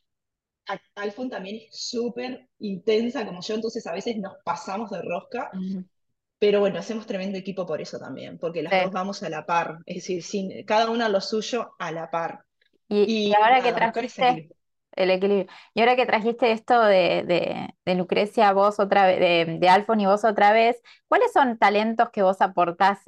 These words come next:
Speaker 2: a Alma? ¿Qué, qué dones estás en este momento poniendo a disposición de, de Alma?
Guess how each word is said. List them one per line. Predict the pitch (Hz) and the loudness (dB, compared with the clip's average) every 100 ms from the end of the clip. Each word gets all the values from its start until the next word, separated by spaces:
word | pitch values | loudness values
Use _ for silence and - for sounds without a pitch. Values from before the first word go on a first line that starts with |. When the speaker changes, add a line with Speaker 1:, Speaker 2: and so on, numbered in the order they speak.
| - | -4
Speaker 2:
a | 190 175 | 0 2
Alma? | 170 170 170 160 170 170 | 2 0 -2 -2 -4 -4
¿Qué, | 214 208 196 196 226 | 0 2 2 0 0
qué | 339 | 2
dones | 254 190 175 175 | 4 4 2 -2
estás | 170 - 185 185 | -4 0 0 0
en | 180 | -6
este | 180 214 | -4 -4
momento | 180 170 175 190 202 196 | -2 -2 -2 -2 -2 -2
poniendo | 170 180 185 185 | -4 -2 0 2
a | 175 170 170 | 4 4 2
disposición | 175 - 175 - - 190 185 180 | 0 -4 -8 -8 -2 2 2 2
de, | 175 165 160 175 | 0 0 -4 0
de | 180 | 2
Alma? | 165 165 170 170 | 2 2 -2 -2